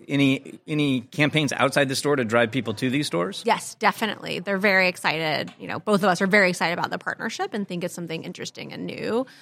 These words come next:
Speaker 2: Um, so we're both talking there for in the locations and the areas where we are. We're talking to,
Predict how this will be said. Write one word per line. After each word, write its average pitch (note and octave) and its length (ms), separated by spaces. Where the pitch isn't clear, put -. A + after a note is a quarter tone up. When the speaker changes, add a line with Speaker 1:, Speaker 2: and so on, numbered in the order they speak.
Speaker 2:
Um, F3 340
so E3+ 480
we're F#3+ 100
both G3+ 260
talking F3+ 460
there E3+ 240
for G3+ 100
in A#3 160
the A3+ 80
locations G#3 640
and A3+ 80
the F#3+ 80
areas F3+ 280
where F3 80
we F3 100
are. D#4 200
We're G#3+ 120
talking F3 340
to, - 100